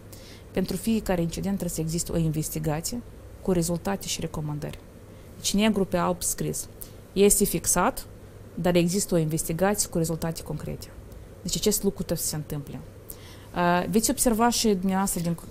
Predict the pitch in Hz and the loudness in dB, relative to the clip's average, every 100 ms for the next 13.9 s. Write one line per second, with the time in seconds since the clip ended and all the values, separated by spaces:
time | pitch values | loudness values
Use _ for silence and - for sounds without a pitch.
0 | - - 156 - 175 180 185 175 175 170 | -16 -10 -10 -6 0 4 4 4 0 2
1 | 180 185 208 180 - - 170 160 165 185 | 2 2 2 0 -2 -2 2 2 6 4
2 | 156 - - - 160 165 170 190 151 143 | 2 -8 -18 -8 -2 2 4 2 0 -6
3 | - - - - 170 - - 196 - 175 | -10 -16 -16 -10 -6 -4 0 0 0 2
4 | 175 160 160 156 156 151 151 214 - - | 2 2 2 0 -4 -6 -6 -6 -8 -12
5 | - - - - - - 226 247 - 202 | -16 -16 -18 -18 -14 2 4 4 2 -2
6 | - - - 208 - 226 233 214 - - | -2 -4 0 2 4 4 4 0 -4 -18
7 | - - - - - - - 170 170 - | -18 -18 -18 -18 -18 -14 0 2 2 0
8 | - 180 - 180 185 - 247 233 - - | 2 2 2 0 0 -2 -6 -8 -14 -18
9 | - - 208 196 - 254 220 226 208 190 | -10 -2 0 0 2 2 2 4 4 2
10 | - 190 175 165 165 160 160 160 156 - | 0 2 0 0 -4 -2 0 0 -2 -8
11 | - - - - - 185 185 175 165 175 | -16 -16 -18 -14 0 2 6 4 4 0
12 | - 160 151 151 190 262 233 226 220 208 | 0 -2 -2 -2 -2 0 2 4 4 4
13 | 208 214 208 190 196 190 170 143 | 4 2 0 -2 0 0 0 -2